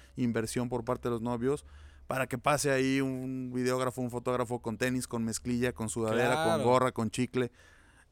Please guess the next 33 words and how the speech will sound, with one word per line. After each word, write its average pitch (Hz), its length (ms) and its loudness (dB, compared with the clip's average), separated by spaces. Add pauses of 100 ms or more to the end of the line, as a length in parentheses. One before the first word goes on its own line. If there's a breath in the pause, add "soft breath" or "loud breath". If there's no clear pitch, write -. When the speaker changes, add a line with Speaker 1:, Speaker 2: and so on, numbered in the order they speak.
Speaker 1:
Es 175 140 -6
Speaker 2:
Sí. - 80 -12
Speaker 1:
parte 156 280 4
de 151 100 4
todo. 139 380 2
Y, 131 280 -4
y 123 80 0
obviamente 151 400 0
nos 165 160 -2
cansamos, 131 460 0
pues 110 120 -2
no 120 100 2
es 127 80 -2
fácil 127 480 0
estar 120 300 -2
parado 123 580 4
doce, 120 300 2
catorce, 120 480 -2
dieciséis 110 460 -2
horas, 123 340 -2 (960 soft breath)
pero 139 140 2
es 135 80 2
parte - 280 0
de 156 60 6
lo 139 140 2
que 117 120 -2
nos 110 240 -4
apasiona 113 440 -4
hacer 131 220 -2
y 135 40 -6
que 135 100 -4
lo 113 80 0
hacemos, 113 400 -4